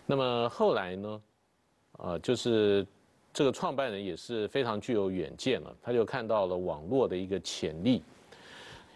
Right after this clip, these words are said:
呃，以及呢，呃，实体书店它经营上的一些缺点，就是它一定要有一个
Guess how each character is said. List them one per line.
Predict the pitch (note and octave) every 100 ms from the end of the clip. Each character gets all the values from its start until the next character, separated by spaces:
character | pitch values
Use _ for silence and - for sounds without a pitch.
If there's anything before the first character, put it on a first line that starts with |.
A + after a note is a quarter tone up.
| -
呃， | G2 F#2+
以 | F2+
及 | - A2+
呢， | A#2 B2 B2+ - _ _ _ -
呃， | G#2+ F#2+
实 | - C3+
体 | C#3 F#2+ C#2+
书 | - A#2 A2+
店 | B2 F#2+ - _ _ _ _
它 | - G#2+
经 | - A2
营 | F#2+
上 | A2+ F#2
的 | F2
一 | F2+
些 | - F#2+ F#2
缺 | F2+ - A#2+
点， | G#2 E2
就 | C#2
是 | G2
它 | G2+
一 | A#2
定 | A2+
要 | G#2
有 | E2
一 | D#2 F2
个 | - F2+ D#2